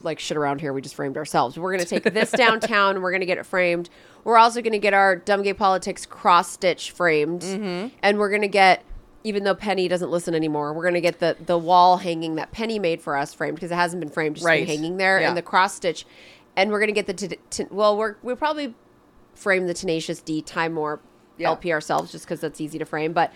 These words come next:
Speaker 1: we're gonna get this framed professionally, Tom. It's gonna go at the top of our Tim Curry wall. We have this picture, a, a variation on this.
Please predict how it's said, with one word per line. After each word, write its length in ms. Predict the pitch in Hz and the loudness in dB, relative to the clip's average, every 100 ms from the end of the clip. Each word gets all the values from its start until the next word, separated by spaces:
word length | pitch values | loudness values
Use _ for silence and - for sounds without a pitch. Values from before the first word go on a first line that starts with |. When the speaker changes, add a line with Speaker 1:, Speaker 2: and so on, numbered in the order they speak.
| - - | -14 -4
Speaker 1:
we're 100 | 240 | 2
gonna 140 | 320 359 | 4 4
get 160 | 277 | 2
this 160 | - 233 | 2 0
framed 280 | 233 196 196 | 2 2 0
professionally, 640 | 190 175 165 - 190 190 | -6 -2 -2 -4 -6 -4
Tom. 280 | 202 190 185 | 2 2 2
It's 120 | - | -2
gonna 160 | 190 175 | -4 -2
go 360 | 170 165 160 - - - - | 0 2 0 -4 -20 -8 -2
at 120 | 190 | -2
the 80 | 180 | -2
top 380 | - 220 240 190 | 4 6 6 4
of 80 | |
our 100 | 190 | 0
Tim 240 | 170 175 156 | 0 -2 -4
Curry 240 | 165 156 | 0 2
wall. 280 | 151 143 151 | 4 4 2
We 120 | 196 | 0
have 320 | 202 220 226 196 | 2 4 4 2
this 180 | 233 - | 0 0
picture, 640 | - 254 - 214 180 175 | -6 -6 -2 2 2 2
a, 120 | 175 - | 0 0
a 80 | 175 | -2
variation 640 | 208 233 247 226 226 208 | 2 2 4 2 0 -2
on 180 | 190 190 | 0 0
this. 300 | 185 185 | -2 -4